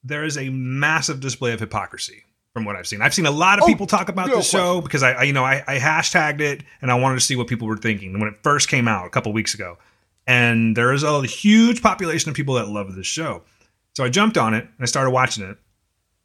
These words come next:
Speaker 1: And immediately I found that there's just this hypocrisy with it, man. I mean, let's just take the first episode where, like you were saying, he wants to do nothing but <laughs> buy from, you know, black products and just strictly black.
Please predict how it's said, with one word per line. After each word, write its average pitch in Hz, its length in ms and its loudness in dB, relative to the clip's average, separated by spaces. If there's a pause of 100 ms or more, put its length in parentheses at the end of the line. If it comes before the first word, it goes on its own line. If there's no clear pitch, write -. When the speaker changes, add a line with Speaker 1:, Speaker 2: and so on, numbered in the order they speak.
(240)
Speaker 1:
And 160 100 2
immediately 180 640 4
I 156 80 4
found 160 420 -2
that 139 100 -6
there's 143 200 -2
just 139 180 -2
this - 160 -2
hypocrisy 185 680 -2
with 85 180 -10
it, 90 100 -16
man. 90 200 -14
I 107 40 -4
mean, 120 160 -2
let's 131 160 -2
just 156 140 -4
take 170 140 -8
the 147 80 -12
first 165 260 -8
episode 131 440 -4
where, 117 260 0
like 117 180 -4
you 120 60 -8
were 120 40 -2
saying, 165 300 -4
he 120 180 -4
wants 120 260 -2
to 120 80 -2
do 117 180 0
nothing 120 340 0
but 110 340 -8
<laughs> - 0 -
buy 117 480 2 (260)
from, 107 260 -2
you 131 80 -2
know, 113 80 0
black 113 300 0
products 104 420 0
and 98 160 -6
just 101 180 -4
strictly 131 420 -2
black. 98 380 -8